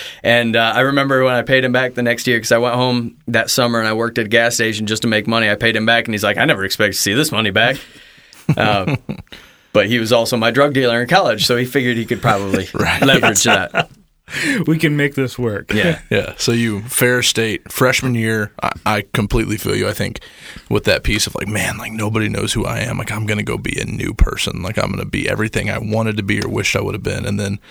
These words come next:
Speaker 2: for me, it was, like, within days, but
Speaker 1: <laughs>
Speaker 2: maybe it was weeks, a year for you, but it's, like, this point of,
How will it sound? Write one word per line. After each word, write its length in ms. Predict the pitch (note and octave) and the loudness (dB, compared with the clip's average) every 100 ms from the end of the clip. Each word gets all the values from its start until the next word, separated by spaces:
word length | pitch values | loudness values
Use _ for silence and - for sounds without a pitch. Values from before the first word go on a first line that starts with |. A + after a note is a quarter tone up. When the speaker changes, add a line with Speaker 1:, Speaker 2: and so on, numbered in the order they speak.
| - - - | -18 -16 -10
Speaker 2:
for 140 | - G#2 | -2 2
me, 140 | B2 | 2
it 60 | G2+ | 2
was, 100 | G2+ | 0
like, 140 | G2 G2 | -2 -2
within 280 | F#2+ E2 | -4 -4
days, 400 | - G2 F#2 F#2 - | -2 0 0 -4 -4
but 280 | - F#2 - B2 | -2 -2 0 -2
Speaker 1:
<laughs> 160 | - - | 0 0
Speaker 2:
maybe 240 | A#2 A2 | 2 2
it 40 | G2 | 0
was 140 | G2 | -2
weeks, 360 | G#2 A2 G2+ A2+ | 0 0 0 0
a 80 | |
year 260 | G#2+ G#2+ A2 | 0 0 0
for 120 | - | -2
you, 200 | G#2 G#2 | -2 -2
but 140 | G2 F#2 | -2 -2
it's, 120 | G2 | 0
like, 160 | G2+ - | -2 -2
this 140 | G#2 | -4
point 320 | - G#2+ G2 | -2 -2 0
of, 280 | E2+ - - | -4 -6 -8